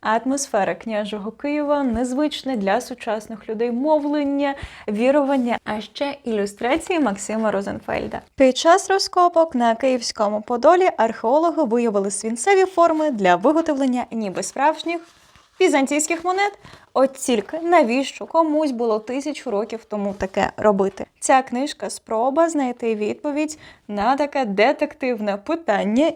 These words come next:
і відтворити детективну лінію, події якої відбуваються в антуражі Київської Русі разом з Діною, племінницею ювеліра. Звучить неймовірно цікаво. Київ — звір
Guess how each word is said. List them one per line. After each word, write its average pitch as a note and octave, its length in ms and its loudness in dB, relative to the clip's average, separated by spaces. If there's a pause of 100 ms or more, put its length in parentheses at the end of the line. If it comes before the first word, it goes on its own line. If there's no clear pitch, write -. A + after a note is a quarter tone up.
і D4+ 240 4
відтворити F4 880 2
детективну D#4 880 0
лінію, C#4 360 0
події G3 360 -2
якої E4+ 340 0
відбуваються G#3+ 640 2
в G3+ 160 -6
антуражі A#3 680 2 (260)
Київської G#3 480 -2
Русі B3+ 300 -2 (260)
разом A3+ 400 4
з G3+ 40 -6
Діною, A#3+ 400 -4
племінницею G#3+ 840 -8
ювеліра. F#3+ 560 0 (260)
Звучить G3+ 880 0
неймовірно G#3+ 920 2
цікаво. G#3 520 -2 (240)
Київ — A3+ 380 0 (180)
звір G#3+ 400 -2